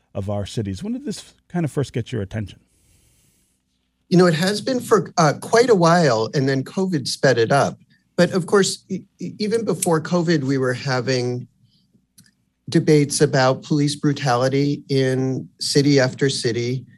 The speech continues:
Speaker 2: There were fights about gentrification battles, particularly on the West Coast, where housing supply is very restricted and demand was very high. But even in Boston and, uh, uh, other places on the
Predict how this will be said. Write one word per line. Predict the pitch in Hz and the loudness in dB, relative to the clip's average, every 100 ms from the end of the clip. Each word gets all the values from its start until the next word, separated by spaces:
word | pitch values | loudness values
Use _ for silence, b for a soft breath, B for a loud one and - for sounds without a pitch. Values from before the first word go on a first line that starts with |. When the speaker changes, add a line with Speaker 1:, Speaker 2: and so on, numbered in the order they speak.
| b b - | b b -20
Speaker 2:
There | - 123 143 | -14 2 4
were | 139 131 | 4 2
fights | - 151 147 - | 2 2 2 0
about | 135 127 | 0 0
gentrification | - 131 127 139 131 - - 127 - 139 135 | -2 -2 -2 -4 -2 -2 0 -2 0 0 2
battles, | 131 127 127 131 135 135 | 2 2 2 0 0 -2
particularly | - 143 170 180 160 | -2 -2 0 2 4
on | 135 | 4
the | |
West | 98 123 - | 2 -2 -4
Coast, | - 147 147 143 - | 0 4 4 2 -2
where | 110 107 107 107 | 0 2 2 0
housing | - 117 117 127 117 | -2 0 0 -2 -4
supply | - - 117 110 | -6 -4 -2 2
is | 110 107 | 2 0
very | - 104 107 | -2 -2 -2
restricted | 104 - 123 110 - 113 | -2 -4 -4 -4 -4 -2
and | 104 104 | -2 -2
demand | 104 104 104 107 | -2 -2 -2 -4
was | 104 104 98 | -4 -4 -4
very | - 101 104 | -2 0 0
high. | 104 113 110 107 107 113 117 b b b _ | -2 -4 0 2 2 0 -4 b b b _
But | 127 | 0
even | 120 120 120 113 | 2 2 2 2
in | 110 110 110 107 | 2 0 -4 -2
Boston | 110 107 - 117 107 | -2 -2 -2 -2 -2
and, | 104 104 107 98 - | -2 -2 -4 -8 -8
uh, | 110 101 95 - _ _ | -6 -4 -6 -8 _ _
uh, | 107 101 98 107 | -6 -4 -4 -4
other | 123 117 | -2 -2
places | - 110 - 110 | 0 -2 -2 -2
on | 104 | -2
the | 104 | -2